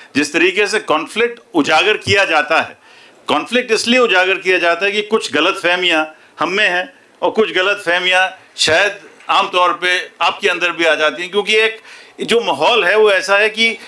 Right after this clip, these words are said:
बहुत लोगों को मज़ा आता है कि अगर हम लोग इकट्ठे होकर काम ना करें, क्योंकि जो मिडलमैन है, मिडलमैन का तो यही रोल है कि वो एक्सेस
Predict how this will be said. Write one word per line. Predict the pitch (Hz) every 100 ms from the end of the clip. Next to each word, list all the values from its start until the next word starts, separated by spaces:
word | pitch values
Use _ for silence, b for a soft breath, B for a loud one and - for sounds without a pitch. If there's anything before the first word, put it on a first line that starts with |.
| B
बहुत | 147 214 233
लोगों | 220 220
को | 226
मज़ा | 185 190
आता | 202 208 214
है |
कि | 208
अगर | 196 196
हम | 190 190
लोग | 202 202 - 185
इकट्ठे | 156 175 156
होकर | 190 180
काम | 185 170 160
ना | 147
करें, | 120 98 90 B B B B
क्योंकि | 170 226
जो | 226
मिडलमैन | 170 170 254 233 214 170
है, | 117 87 - - B -
मिडलमैन | 147 208 226 226 226
का | 226
तो | 226
यही | 220 254
रोल | 226 190 113
है | 101 -
कि | 160
वो | 202
एक्सेस | 151 165 - 226 226 - -